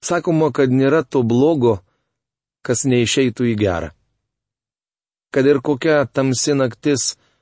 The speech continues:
apgaubdavo tautą, pranašai visuomet regėdavo šviesą tunelio gale. Panašiai atsitiko ir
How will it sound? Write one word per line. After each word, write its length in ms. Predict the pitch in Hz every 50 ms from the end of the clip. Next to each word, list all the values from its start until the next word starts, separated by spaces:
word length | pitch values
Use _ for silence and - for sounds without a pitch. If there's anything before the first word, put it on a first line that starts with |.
| _ _ _ _ _ _
apgaubdavo 720 | - 113 113 113 110 131 139 131 127 113 120 113 104 107 101
tautą, 540 | - - 131 151 165 151 - 117 98 87 - _ _ _ _ _ _ _ _ _ _ _ _ _ _ _ _ _ _ -
pranašai 460 | 107 120 131 156 139 - 190 190 190 160
visuomet 560 | 156 143 - - 143 135 147 160 165 - 151
regėdavo 680 | 135 131 123 113 135 147 151 139 139 123 117 117 107 98 - _ _ _ _ _ _ _ - -
šviesą 640 | - - 110 95 113 131 143 143 131 - - 131 123 120 - _ _ _ _ _ _ _ _ -
tunelio 400 | 131 127 120 113 107 104 101 95
gale. 320 | 90 101 92 90 87 80 76 - _ _ _ _ _ _ _ _ _ _ _ _ _ _ _ _ _ _ _ _ _ _ _ _ _ _ _ _ -
Panašiai 480 | - 120 147 156 - - 208 214 208
atsitiko 540 | 151 - 170 143 - 185 190 - - 175 165 151
ir 220 | 147 139 123